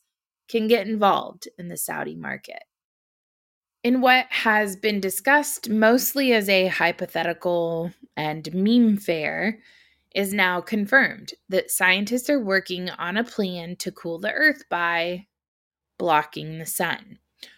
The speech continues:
which is, of course, a Simpsons episode. Scientists are exploring a wild idea to stop up, stop our planet from overheating, sending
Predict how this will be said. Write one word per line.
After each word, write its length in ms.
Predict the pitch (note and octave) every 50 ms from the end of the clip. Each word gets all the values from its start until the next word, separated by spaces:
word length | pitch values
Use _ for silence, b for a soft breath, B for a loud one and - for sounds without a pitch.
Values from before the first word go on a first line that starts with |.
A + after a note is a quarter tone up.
| B B B
which 200 | - - D#4 -
is, 140 | E4 D#4+ C#4+
of 180 | C#4+ B3+ A3+ -
course, 540 | - G3+ F#3+ F#3 F#3 F3+ - - - - - - -
a 380 | F#3+ F#3+ F#3+ F#3+ F#3 F#3+ - -
Simpsons 680 | - - - F3 E3+ E3+ - - - F3 F3 F3 E3 - - -
episode. 720 | - - - - F3+ E3+ - - E3 C#3+ B2+ - - - - _ _ _ _ _ _ _ _ _ _ _ _ _
Scientists 560 | - - - A#3+ A#3 B3 A#3+ A#3+ C#4 C#4+ C4+
are 120 | C#4+ C#4+ C4
exploring 680 | - - - - - - C4+ B3+ C#4 B3 C4 B3+ A3+
a 140 | G#3+ G#3 G3
wild 560 | F#3+ F3 E3+ E3+ F#3+ G3 A3+ C4 C#4 C4+ B3+
idea 420 | B3+ B3 B3 A#3+ G#3+ A#3+ A#3 G3+ F3
to 140 | F3 F3
stop 440 | E3 - - - G#3+ G3+ G3+ G3+ -
up, 300 | G#3 G#3 G3+ G3+ - _ _ _ - -
stop 400 | F#3 - - - A#3+ B3+ C#4+ C#4
our 140 | C#4+ C4 A#3+
planet 460 | B3 - A#3+ G#3+ G3 F3 D#3 - -
from 180 | - F3+ F3+
overheating, 800 | D#3 D#3+ F#3+ F#3 F#3+ F#3 F3+ - F3+ E3+ D#3 - - - G#3 F3
sending 400 | - - F#3+ F#3 F#3 F3 E3 D3+